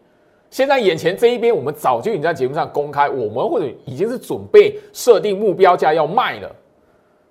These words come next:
那你再进来追的，吃亏的一定是你。我相信这个节目画面的截图哈，大家都可以看得到，当时候来讲是十一月十九号的节目画面，我已经提早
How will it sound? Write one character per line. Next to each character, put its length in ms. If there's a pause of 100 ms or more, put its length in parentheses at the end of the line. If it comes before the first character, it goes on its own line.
那 180
你 80
再 100
进 160
来 160
追 300
的， 160 (1300)
吃 240
亏 200
的 40
一 80
定 140
是 140
你。 180 (580)
我 120
相 100
信 100
这 140
个 160
节 220
目 200
画 220
面 180
的 80
截 240
图 240
哈， 220 (560)
大 100
家 120
都 100
可 80
以 60
看 160
得 80
到， 200
当 220
时 100
候 120
来 120
讲 200
是 100
十 240
一 60
月 200
十 200
九 200
号 220
的 60
节 160
目 120
画 200
面， 120 (800)
我 160
已 60
经 180
提 300
早 300